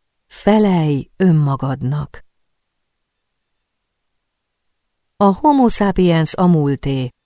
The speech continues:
Segítesz-e Uránusz vízöntő operációjának,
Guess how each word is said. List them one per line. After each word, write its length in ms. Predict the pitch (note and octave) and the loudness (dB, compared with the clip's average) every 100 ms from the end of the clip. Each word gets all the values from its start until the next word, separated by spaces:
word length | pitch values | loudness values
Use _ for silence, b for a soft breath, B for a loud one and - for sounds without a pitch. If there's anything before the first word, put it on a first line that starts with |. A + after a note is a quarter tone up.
| _ _ _ _ _ | _ _ _ _ _
Segítesz-e 1040 | - - C4 B3 A3 F3 D#3+ - D3+ C#3 - _ | -6 0 2 2 0 0 -2 0 -2 -6 -10 _
Uránusz 600 | A#3+ B3+ G3 F3 D#3+ - | 2 4 4 2 0 0
vízöntő 720 | F3 G3 D#3 D#3 D3+ D#3 D3 | 0 0 2 0 0 -2 -2
operációjának, 1500 | - D3+ D#3 D3 C#3+ C3+ - D3 C#3 C#3+ C#3 C3+ C3+ B2+ - | -2 -4 -2 -2 -2 -2 -4 -2 0 0 -2 -2 -4 -6 -10